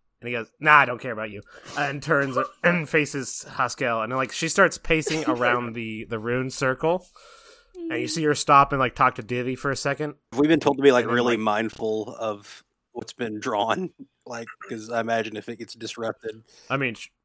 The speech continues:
Speaker 1: she hasn't told you anything. <laughs>
Speaker 3: I, like, I, I
Speaker 1: Uh,
Speaker 3: don't think Gideon's
Speaker 1: she prob-,
Speaker 3: moving
Speaker 1: like,
Speaker 3: much
Speaker 1: if
Speaker 3: for
Speaker 1: she
Speaker 3: fear of
Speaker 1: sees
Speaker 3: messing something up.
Speaker 1: I was gonna say, if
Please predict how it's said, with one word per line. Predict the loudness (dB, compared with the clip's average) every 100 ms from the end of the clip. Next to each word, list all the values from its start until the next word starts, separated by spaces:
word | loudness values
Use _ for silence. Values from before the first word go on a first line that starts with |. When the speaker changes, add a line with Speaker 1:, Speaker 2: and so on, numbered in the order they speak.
| _
Speaker 1:
she | -6 -2
hasn't | 6 6 6 0
told | -2 -2
you | 0 -2
anything. | -2 -4 -8 -12 -16 _ -10
<laughs> | -10 -8 8
Speaker 3:
I, | 8 8 4 2 -4 -10 -6 0 4 4 6 6 8
like, | 6
I, | 8
I | 8 10
Speaker 1:
Uh, |
Speaker 3:
don't | 10
think | 8 6
Gideon's | 6 8 6
Speaker 1:
she |
prob-, | 8 8
Speaker 3:
moving | 8 6
Speaker 1:
like, | 6
Speaker 3:
much | 6
Speaker 1:
if | 6
Speaker 3:
for | 6
Speaker 1:
she | 6
Speaker 3:
fear |
of | 8
Speaker 1:
sees | 6 6
Speaker 3:
messing | 0 -2 -6
something | -10 -10 -8 -6
up. | -6 -8 -12 -12 4
Speaker 1:
I | 6
was | 8
gonna | 6
say, | 4 2
if | 2